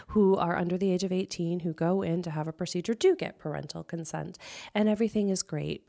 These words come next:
except that the most vulnerable people in our society aren't able to get parental consent. They maybe don't have happy home lives. They maybe don't have parents. They might be in D C F custody. There are lots of things that could be going on. And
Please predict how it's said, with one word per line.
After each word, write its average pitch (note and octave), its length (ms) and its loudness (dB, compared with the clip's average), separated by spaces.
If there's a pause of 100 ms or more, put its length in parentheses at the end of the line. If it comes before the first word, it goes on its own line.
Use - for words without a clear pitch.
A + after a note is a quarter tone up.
except A#3+ 600 -4
that - 560 -4 (460)
the G#3+ 80 0
most G#3+ 360 2
vulnerable F3+ 420 -2
people D3+ 340 -4
in D3 80 -4
our D3 100 -6
society C#3 680 -6
aren't A3 340 -6
able D3 280 -4
to E3 120 -10
get - 200 -14
parental D3+ 420 -10
consent. D#3 440 -10
They F3+ 120 -4
maybe G3+ 320 0
don't A3+ 240 -2
have G#3 360 -6
happy D#3+ 340 -8
home D3 160 -6
lives. D#3 220 -10
They G3 100 -6
maybe G#3 340 -2
don't G#3 240 -4
have F#3+ 260 -8
parents. F3 500 -6
They F3 100 -2
might F3 280 -4
be - 120 -8
in G3 100 -2
D F#3 140 -6
C F3+ 200 -6
F F#3 140 -8
custody. - 540 -8 (320)
There G3 120 6
are G3 60 4
lots G3+ 420 2
of G#3 60 -8
things F#3 300 0
that F3+ 100 -6
could E3 160 -4
be F3 80 -4
going E3 380 0
on. G3 360 4 (440)
And G3+ 320 6